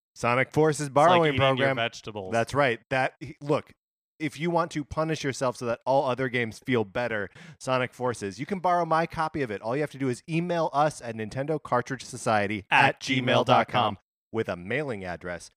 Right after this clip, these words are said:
Speaker 1: where I can send this game to you. You play it for as long as you want, and then you send it back. Costs you nothing.
Speaker 2: Nothing.
Speaker 1: Um, and it's the perfect borrowing program. It's out right now,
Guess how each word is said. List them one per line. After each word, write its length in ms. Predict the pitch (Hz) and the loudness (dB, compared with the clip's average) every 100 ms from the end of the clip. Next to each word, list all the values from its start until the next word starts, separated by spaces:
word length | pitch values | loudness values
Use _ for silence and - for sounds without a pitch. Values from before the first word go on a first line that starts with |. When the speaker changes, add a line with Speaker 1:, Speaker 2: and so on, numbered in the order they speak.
| _ - | _ -10
Speaker 1:
where 160 | 101 104 | -4 -2
I 80 | |
can 180 | 98 95 | -4 -10
send 380 | - - 165 170 | -10 -8 -8 -6
this 160 | 147 - | -8 -6
game 280 | 156 202 214 | -4 -4 -4
to 100 | 202 | -6
you. 240 | 208 208 - 131 - | -4 -6 -10 -20 -6
You 300 | 120 117 110 | 0 0 0
play 240 | - 175 | -4 -4
it 120 | 208 - | -4 -6
for 60 | |
as 100 | 135 | -6
long 200 | 190 214 | -4 -4
as 100 | 180 | -4
you 100 | 180 | -4
want, 260 | 185 180 190 | -2 -2 -4
and 120 | 139 | -10
then 100 | 127 | -10
you 80 | 107 | -10
send 240 | - 139 | -4 -4
it 100 | 110 | -2
back. 320 | - 135 - - | 0 -2 -2 0
Costs 440 | 160 156 - - | 2 2 -4 -10
you 120 | 110 | -8
nothing. 720 | 95 92 113 160 196 190 196 | -8 -4 0 0 2 0 -2
Speaker 2:
Nothing. 520 | 214 107 - 98 90 85 _ _ - | -2 -4 -4 -14 -16 -20 _ _ -4
Speaker 1:
Um, 280 | 113 113 120 | -2 0 -2
and 100 | 120 | -4
it's 140 | - | -4
the 120 | 127 | -8
perfect 600 | - - 190 202 175 120 | -8 -4 -2 -2 -6 -2
borrowing 420 | 143 139 131 117 | 0 2 0 -2
program. 440 | 101 98 87 82 82 | -4 -4 -4 -10 -12
It's 140 | 131 143 | -10 -4
out 240 | 139 139 | -2 -2
right 240 | 135 147 | -4 -2
now, 300 | 143 156 170 | -2 0 0